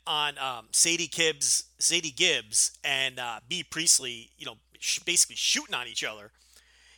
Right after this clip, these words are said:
in the, um, in the Battle Royal because, again, I didn't see it. So I'm looking forward to seeing that, too. I saw a couple of clips online, and obviously the backstory there was when Will Ospreay was, um, you know, very critical of,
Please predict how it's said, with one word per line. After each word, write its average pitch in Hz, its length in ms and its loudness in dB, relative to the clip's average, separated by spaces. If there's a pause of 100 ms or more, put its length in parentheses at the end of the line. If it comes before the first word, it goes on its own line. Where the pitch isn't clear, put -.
(180)
in 147 240 -2
the, 131 220 -6
um, 101 220 -10 (280)
in 170 120 -4
the 151 60 -10
Battle 151 300 4
Royal 151 280 0
because, 127 280 -6
again, 165 200 4
I 147 120 8
didn't 135 160 0
see 135 220 6
it. 95 180 -10
So 120 360 -4
I'm 147 120 -8
looking 165 200 -10
forward 151 220 -8
to - 60 -4
seeing 135 260 2
that, 123 160 -4
too. 131 220 -4
I 117 60 -10
saw 160 200 0
a 151 60 -6
couple 143 280 -10
of 117 80 -20
clips - 300 -6
online, 127 600 -4 (460)
and 143 120 0
obviously 147 340 4
the 127 60 -8
backstory 131 640 2
there 147 420 4
was 113 180 -10
when 107 120 -20
Will 123 160 -8
Ospreay 123 600 -4
was, 104 380 -6
um, 90 240 -20 (220)
you 110 80 -20
know, 98 80 -20
very 123 180 -12
critical 170 720 -4
of, 127 220 -10